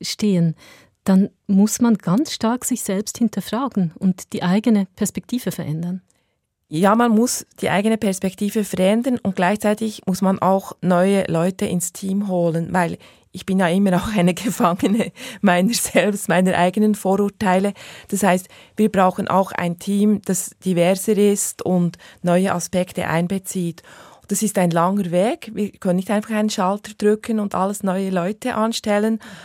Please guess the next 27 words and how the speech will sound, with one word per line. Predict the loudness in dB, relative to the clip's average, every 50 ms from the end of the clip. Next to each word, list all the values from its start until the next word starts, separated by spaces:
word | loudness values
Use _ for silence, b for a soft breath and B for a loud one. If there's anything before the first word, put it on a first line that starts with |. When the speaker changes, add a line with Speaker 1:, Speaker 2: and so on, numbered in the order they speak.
| B B B
Speaker 2:
Aber | B -2 -2 -2
das | -2 -4 -4
ist | -4 -2 0
auch | 2 2 2 0 -2 -4 -4
jetzt | -4 -4 -4 -4 -4
eine | -2 0 0 0 0 0 0 -2 -4 -8
Schlussfolgerung | -8 -6 -4 -4 -4 -4 -6 -6 -4 -2 -2 -2 -2
aus | -2 -4
der | -6 -8
Diversitätsstrategie, | -8 -6 -4 -4 -4 -6 -8 -8 -4 -4 -4 -4 -4 -4 -4 -2 -2 -2 -2 -6 -6 -4 -2 -2 -2 -2 B B B B B B B B B
dass | B -8 -4 -2
wir | -2 -2 -2 0
aufmerksamer | -2 -2 0 -2 -4 -4 -2 -2 -2 0 0 0 -2
sind, | -4 -2 -2 -2 -2 -4 b b b b b b
wen | 0 2 2 2 2 0
holen | 0 0 0 0 0 0
wir | 0 -2 -2 -4 -4
ins | -4 -4 -4 -4 -8
Team. | -8 -6 -4 -2 -2 -4 -4 -6 B B B B B B B B
Und | -2 -2
es | -2 -2
ist | -2 -2 2 2
auch | 2 2 0
so, | 0 0 0 0 0
ein | -2 -4 -6
diverses | -4 -4 -2 0 0 0 0 -2 -4 -6 -6 -8
Team, | -8 -6 -2 -2 0 0 0 0 -2 -4